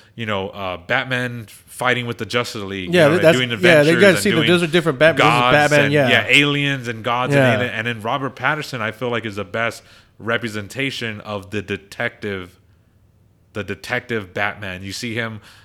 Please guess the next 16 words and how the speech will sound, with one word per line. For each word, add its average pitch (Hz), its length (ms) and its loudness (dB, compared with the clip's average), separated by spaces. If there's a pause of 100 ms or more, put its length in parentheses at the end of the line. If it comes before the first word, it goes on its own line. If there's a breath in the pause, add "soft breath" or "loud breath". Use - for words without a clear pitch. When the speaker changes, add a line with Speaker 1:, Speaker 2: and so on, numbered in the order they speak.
(140)
Speaker 1:
going 113 320 -2
and 107 120 -8
get 101 160 -14
all 107 180 -4
this 117 140 -6
stuff 113 200 -4
spread 113 280 -6
out, 107 160 -4
trying 117 180 -10
to 104 40 -8
figure 110 300 -6
out 107 240 -6
the 104 80 -10
Riddler's 104 340 -8
crime, 101 380 -10 (640 loud breath)
uh, 123 60 -10